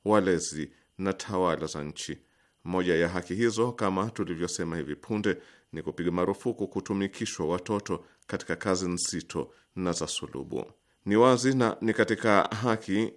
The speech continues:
za kila mtoto kufunzwa kazi mbalimbali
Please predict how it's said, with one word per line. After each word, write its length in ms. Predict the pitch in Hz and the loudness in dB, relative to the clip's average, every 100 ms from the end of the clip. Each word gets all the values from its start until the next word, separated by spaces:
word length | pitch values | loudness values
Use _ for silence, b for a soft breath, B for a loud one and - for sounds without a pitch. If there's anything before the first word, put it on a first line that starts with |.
| - | -2
za 320 | 98 92 71 | 2 2 2
kila 400 | - 113 90 85 | -2 0 2 0
mtoto 480 | 85 87 73 - - | -2 -6 -6 -6 -8
kufunzwa 680 | - 82 - 110 107 95 | -4 -6 -2 -2 0 0
kazi 340 | 92 101 92 90 | 0 0 0 -2
mbalimbali 600 | 85 80 85 95 90 | -4 -4 -2 0 0